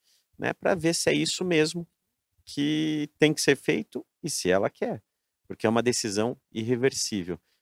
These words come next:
Porém, a gente também não pode negar o benefício, né, a essa paciente. Geralmente, quem procura é uma paciente que tá muito angustiada,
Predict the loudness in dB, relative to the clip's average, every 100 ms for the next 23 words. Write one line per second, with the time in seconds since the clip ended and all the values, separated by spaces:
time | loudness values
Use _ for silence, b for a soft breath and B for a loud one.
0 | _ 6 8 6 2 0 -4 -2 0 2
1 | 0 0 4 4 2 -2 -2 0 0 -2
2 | -8 _ _ _ -20 -4 -2 -2 -4 -8
3 | -10 -10 -8 -6 -6 -8 -8 -6 -6 -8
4 | -8 -6 2 4 4 2 0 -4 -2 0
5 | 0 0 0 0 0 4 4 2 -4 _
6 | _ _ -18 -2 -2 0 -2 -2 -6 2
7 | 2 2 -2 -8 -4 2 4 4 4 0
8 | -2 -4 0 2 2 -2